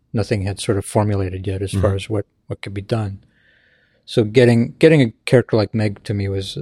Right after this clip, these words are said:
Speaker 1: was really amazing. I mean, 'cause it was a, a major character. She had some, she actually, a lot of female characters to me in the films are great because they have some dimension to them. They're not quite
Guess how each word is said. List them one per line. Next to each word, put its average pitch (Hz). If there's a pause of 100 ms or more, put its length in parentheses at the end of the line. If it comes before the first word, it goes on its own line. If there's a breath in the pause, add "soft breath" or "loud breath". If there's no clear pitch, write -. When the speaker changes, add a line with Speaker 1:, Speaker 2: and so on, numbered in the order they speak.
(140)
Speaker 1:
was 123
really 107
amazing. 104 (240)
I -
mean, 113 (280)
'cause - (500)
it -
was 110
a, 113 (220)
a -
major 107
character. 107 (1500 soft breath)
She 131
had 127
some, 131 (460)
she -
actually, 143 (100)
a 170
lot 165
of 202
female 170
characters 135
to 135
me 123
in 123
the 110
films 110
are 113
great 110
because -
they 113
have 107
some 117
dimension 107
to -
them. 147
They're 113
not 107
quite 110